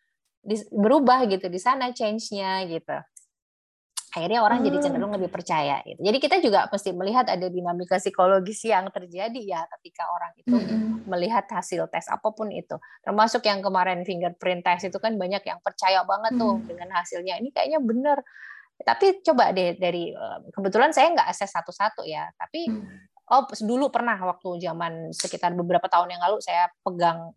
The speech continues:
Speaker 1: orang tua-orang tua yang percaya dengan tes seperti itu. Ketika ditelusur
Speaker 2: Hmm.
Speaker 1: juga sebagian tes itu juga tidak mengatakan yang sebenarnya, tapi mereka cenderung nggak ngelihat yang itu gitu.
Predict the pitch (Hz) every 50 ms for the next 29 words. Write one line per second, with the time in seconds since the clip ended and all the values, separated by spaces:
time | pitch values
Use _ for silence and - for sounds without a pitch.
0 | _ - 175 180 175 175 175 180 175 165 170 175 175 180 175 196 180 180 175 175
1 | - 180 - 180 165 170 170 175 170 165 165 - 175 - - - 180 175 - 151
2 | 165 - - 359 359 - - - - - - - 214 220 240 233 240 247 226 226
3 | 220 233 226 226 247 - 427 453 427 269 214 175 180 170 165 - - _ _ _
4 | - - 226 202 196 190 190 180 185 190 185 190 185 - 233 233 220 214 - 440
5 | 453 269 196 185 170 - - 208 180 165 147 165 175 180 175 170 170 - 180 -
6 | 175 175 175 170 - - - 185 180 175 214 294 403 349 - - 311 381 370 349
7 | 339 339 - 427 - 339 269 233 240 240 233 196 202 208 214 220 220 220 - 214
8 | 208 233 330 339 - - 233 247 226 180 180 - - 147 147